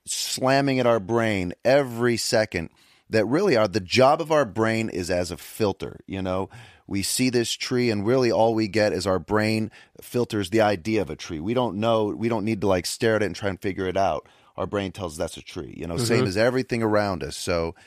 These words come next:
Speaker 1: you know, it's really just filtering out a huge amount of data, of information, you know?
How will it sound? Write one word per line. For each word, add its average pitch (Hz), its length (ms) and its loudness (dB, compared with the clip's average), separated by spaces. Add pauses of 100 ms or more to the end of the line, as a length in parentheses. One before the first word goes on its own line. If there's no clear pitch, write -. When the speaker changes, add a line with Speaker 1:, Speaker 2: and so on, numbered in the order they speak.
(220)
Speaker 1:
you 92 100 -8
know, 104 100 -2
it's 101 180 -6
really 151 260 2
just 101 380 -4
filtering 127 680 0
out 95 280 0 (160)
a 92 100 -6
huge 160 1120 0
amount 101 640 -2
of 82 200 -8
data, 95 320 2
of 73 160 -6
information, 92 840 -6
you 76 140 -10
know? 76 240 -8